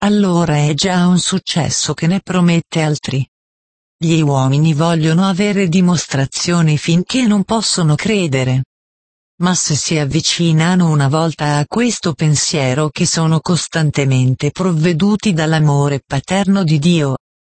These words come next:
allora badano a tutte le svolte della loro vita terrena e sentono la vicinanza di Dio e credono anche senza dimostrazioni.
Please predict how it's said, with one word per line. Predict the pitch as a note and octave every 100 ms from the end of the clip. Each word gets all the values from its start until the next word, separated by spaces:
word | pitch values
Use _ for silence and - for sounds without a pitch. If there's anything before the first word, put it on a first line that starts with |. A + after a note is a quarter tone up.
| -
allora | G3 G3+ F#3 F3 E3
badano | D3 C#3 C3+ C3+ C#3 C3+
a | C#3+
tutte | - A3+ - - F3
le | E3
svolte | D3+ - D3 A#2 A2+ - B2+
della | C3 C3 C3
loro | C#3+ D#3+ D3+
vita | D#3 C3 D#3+
terrena | - F3+ E3+ D#3+ C#3+ C3+ C3+ B2
e | C3+
sentono | C3+ G#3 G#3+ G3+ G#3 F#3+ E3
la | D#3
vicinanza | E3 D#3 - G3+ F#3+ E3 D3+ D3 - D3
di | C#3 D3
Dio | E3+ D#3+ D3+
e | C#3+
credono | - D#3 C#3+ C#3 C#3+ D3+ F#3
anche | F#3+ G3+ F#3 F3+
senza | - E3+ D#3+ D3 E3
dimostrazioni. | D3 D#3 D3 - - D#3 - - B2 A2+ A#2+ A#2+